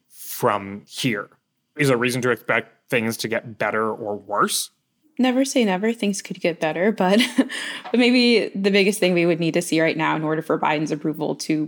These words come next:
Speaker 2: bounce back is some sort of movement on the pandemic, uh, whether that be lower case numbers, um, maybe some sort of, you know, second economic stimulus relief bill. I don't know if that's even in talks right now in Congress, but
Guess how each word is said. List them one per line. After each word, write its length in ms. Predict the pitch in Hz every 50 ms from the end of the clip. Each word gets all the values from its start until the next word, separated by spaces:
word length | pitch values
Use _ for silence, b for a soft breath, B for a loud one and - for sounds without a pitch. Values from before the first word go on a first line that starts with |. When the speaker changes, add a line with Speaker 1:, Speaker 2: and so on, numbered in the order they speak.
| 151 - -
Speaker 2:
bounce 260 | 156 147 156 151 -
back 380 | - - 151 156 160 - -
is 140 | - 170 -
some 240 | - 170 170 165 156
sort 240 | - - 160 160 160
of 100 | 156 170
movement 480 | 160 151 156 151 160 156 160 160 -
on 160 | - 165 160 156
the 120 | 156 156
pandemic, 800 | - - 151 151 151 - - - - 160 151 - - - - - -
uh, 140 | 165 160 156
whether 220 | 165 160 160 160
that 180 | 160 156 - -
be 300 | 165 160 151 156 156 156
lower 360 | - - 160 156 - 135 -
case 360 | - - 269 269 285 285 -
numbers, 720 | 254 233 220 214 202 202 196 190 190 185 180 185 - - - _
um, 260 | - 165 165 160 165 160 B B B B B B B
maybe 260 | 160 160 151 165 165
some 220 | 160 - - 165 160
sort 240 | - - 165 160 156
of, 180 | 156 156 156 -
you 100 | 156 160
know, 80 | - -
second 640 | 160 - - 165 160 - 170 160 156 156 147 - - _
economic 580 | - 156 - 165 160 156 151 156 156 156 156 _ _ - _ _ _ _ _ _ -
stimulus 600 | - - - - 170 165 165 156 160 170 - -
relief 380 | 170 156 156 165 160 - - _
bill. 360 | - 156 156 156 151 160 160 -
I 100 | - -
don't 180 | 165 160 135 147
know 140 | 160 156 151
if 80 | 151
that's 240 | - - - - -
even 260 | 160 160 160 - 156
in 200 | 151 - 160 156
talks 340 | - - 175 165 160 - -
right 140 | 165 151 156
now 160 | 160 151 151
in 100 | 151 156
Congress, 480 | - - 170 151 151 151 170 - - -
but 280 | - - 165 160 B